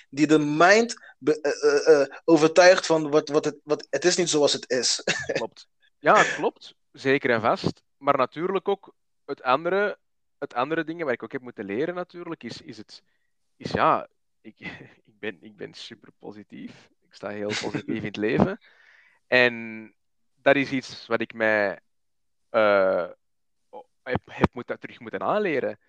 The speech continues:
Speaker 2: Dat het
Speaker 1: Ja.
Speaker 2: leven gewoon echt... Het, life is beautiful. Het leven is echt,
Speaker 1: Ja.
Speaker 2: is echt, is echt, is echt mooi. En de, en de, de waardering, de, de appreciation, de, de appreciatie voor, voor het, voor het leven en wat het, en wat,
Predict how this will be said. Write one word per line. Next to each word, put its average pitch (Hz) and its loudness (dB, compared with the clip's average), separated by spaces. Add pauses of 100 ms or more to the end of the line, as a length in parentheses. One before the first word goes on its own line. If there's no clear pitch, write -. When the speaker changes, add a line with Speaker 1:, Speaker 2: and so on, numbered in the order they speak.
(420)
Speaker 2:
Dat 123 -2
het 110 -6
Speaker 1:
Ja. 113 -6
Speaker 2:
leven 117 -2
gewoon 113 -4
echt... - -20
Het, - -20
life 123 -8
is 107 -20
beautiful. 120 -8
Het - -20
leven 127 -4
is 117 -10
echt, 110 -4
Speaker 1:
Ja. 90 -8
Speaker 2:
is - -6
echt, - -14
is 123 -12
echt, - -8
is 135 -12
echt 113 -8
mooi. 151 -4
En 117 -8
de, 107 -2 (680)
en 117 -10
de, 104 -2
de 110 -6
waardering, 110 -4
de, 107 -4
de 98 -6
appreciation, 139 -2
de, 107 -4
de - -8
appreciatie - -8
voor, - -12 (600)
voor 117 -6
het, 107 -2
voor 110 -6
het 104 -8
leven 113 0
en 127 -6
wat 107 -2
het, - -8
en 117 -16
wat, 98 -6